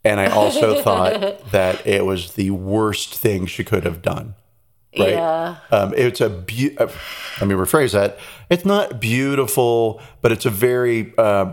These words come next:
Speaker 1: provocative and bold
Speaker 2: Yeah.
Speaker 1: and artistic photo, right? You could
Speaker 2: The
Speaker 1: argue, like,
Speaker 2: photographer is actually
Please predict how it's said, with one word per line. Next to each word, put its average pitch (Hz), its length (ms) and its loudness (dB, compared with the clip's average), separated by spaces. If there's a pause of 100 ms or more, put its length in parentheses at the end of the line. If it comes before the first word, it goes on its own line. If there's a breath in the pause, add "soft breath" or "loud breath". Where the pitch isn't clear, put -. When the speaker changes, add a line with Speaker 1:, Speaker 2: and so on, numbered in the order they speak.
Speaker 1:
provocative 107 840 2 (340)
and 95 280 2
bold 202 320 4
Speaker 2:
Yeah. 214 260 -2 (120)
Speaker 1:
and 113 160 0
artistic - 1000 -2 (100)
photo, 104 280 2
right? 113 320 0 (280 loud breath)
You 139 80 0
could - 140 0
Speaker 2:
The 131 60 4
Speaker 1:
argue, 220 280 2
like, 101 100 2
Speaker 2:
photographer 269 560 0
is 180 220 -6
actually 196 520 -4